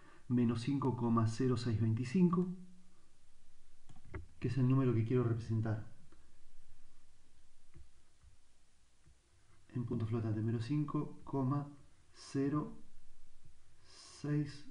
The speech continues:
veinticinco. <clears throat> Bien. Evidentemente, este número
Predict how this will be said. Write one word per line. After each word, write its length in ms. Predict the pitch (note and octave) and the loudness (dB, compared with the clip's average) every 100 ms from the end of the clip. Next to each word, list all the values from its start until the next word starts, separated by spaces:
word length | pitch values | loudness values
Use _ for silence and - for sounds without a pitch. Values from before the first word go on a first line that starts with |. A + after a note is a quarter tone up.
| - | -8
veinticinco. 1200 | E3 C#3+ D#3+ D#3 D#3+ C3+ A#2+ B2+ G#2+ - G#2+ G#2 - - - - - - - - - - - - | -6 -4 -2 -2 -2 -4 -2 2 2 2 -2 -6 -6 -10 -8 -8 -8 -8 -8 -10 -12 -12 -12 -4
<clears throat> 560 | - F3 E3 - - - - - - - - - - - - - - - - - - - B2 | 2 4 4 4 0 -4 -6 -8 -10 -14 -16 -12 -10 -8 -8 -8 -8 -10 -12 -12 -16 -6 2
Bien. 380 | B2 G#2 - - - - - - - - - - - - - | 4 6 4 -4 -12 -16 -14 -14 -14 -14 -14 -16 -16 -16 -8
Evidentemente, 760 | F#3 D3+ F3+ E3+ E3+ D#3 D#3+ D3+ | 8 10 12 12 10 10 6 4
este 200 | - D3 | 4 8
número 520 | D#3 D3 D3+ D3+ | 8 8 6 2